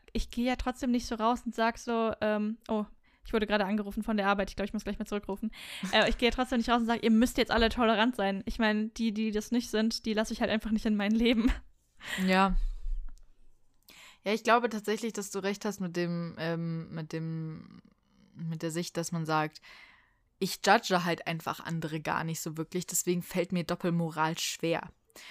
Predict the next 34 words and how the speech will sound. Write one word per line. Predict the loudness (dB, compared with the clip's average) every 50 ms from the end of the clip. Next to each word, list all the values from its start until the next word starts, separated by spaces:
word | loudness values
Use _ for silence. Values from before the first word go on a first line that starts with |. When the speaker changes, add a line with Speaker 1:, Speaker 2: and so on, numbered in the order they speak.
| -18 -20 -16 -8
Speaker 2:
Und | -6 -4
ich | -2 0
glaube, | 0 0 0
dass | 0 -4 -4 -6 -6 -2
das | 0 0 0 0 -2 0
was | 0 0 0 0
ist, | -4 -4 -2
was | -2 -4 -4 -6 -12 -14
die | -14 -12 -6 -2
Leute | 0 0 0 0 -2 -4
mehr | -2 -2 -2 -2 -2
in | -4 -6
ihren | -6 -8 -6 -6 -4
Alltag | -4 -4 -4 -4 -6 -6
integrieren | -6 -6 -8 -10 -10 -6 -4 -4 -4 -4 -4
sollten. | -6 -8 -10 -10 -8 -8 -8 -10 -10 _ _ _ _ _ -20 -10 -2 2
Judgt | 2 2 2 0 -8 -4 -2
andere | -2 0 2 2 4
Leute | 4 4 4 4 2 -2
nicht | -2 -2 -4
für | -4 0
das, | 0 0 0 0
was | -4 -4 -4
sie | -6 -8
tun, | -4 -2 0 2 2 2 0 -2 -6 _ _ _ _ _ _ _ _ _ _ _ _ _ _ _ _ _ _ _ -6
dann | -2 0 0 2 6 8
werdet | 8 8 6 4 4
ihr | 6 6
auch | 6 6 4 -2 -2
wahrscheinlich | -2 0 2 2 2 4 2 2 0 0
nie | 2 2 2 4 4
wirklich | 2 0 0 -2 -2 0
Doppelmoral | 0 2 4 4 4 6 4 4 2 2 0 0 0 -2 -6 -10 _ _ _ _ _ _ _ _ _ _ _ _ _ _ _ _ _ _ _ _ _ _ _ _ _
benutzen, | -4 -2 0 0 -2 -2 -4 -8 -8 -6 -6 -8 -10